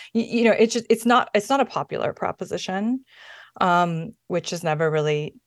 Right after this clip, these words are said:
<laughs> stopped, um,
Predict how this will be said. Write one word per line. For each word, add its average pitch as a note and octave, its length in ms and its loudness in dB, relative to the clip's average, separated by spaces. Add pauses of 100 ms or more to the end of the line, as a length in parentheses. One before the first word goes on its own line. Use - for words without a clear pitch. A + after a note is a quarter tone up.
<laughs> - 280 -4
stopped, - 720 -2 (480)
um, E3 580 0